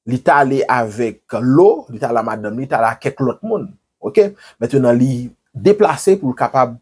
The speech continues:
e, e, pou l kapab obeyi a sa Bondye mande. Bondye te fè pwomès a Abraham, te di,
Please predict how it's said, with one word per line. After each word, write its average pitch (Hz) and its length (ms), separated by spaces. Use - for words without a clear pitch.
e, 127 80
e, 127 200
pou 135 160
l - 40
kapab 123 520
obeyi 160 560
a 147 160
sa 147 300
Bondye 127 560
mande. 92 300
Bondye 139 260
te 175 100
fè - 160
pwomès 160 440
a 123 100
Abraham, 139 400
te 143 100
di, 185 220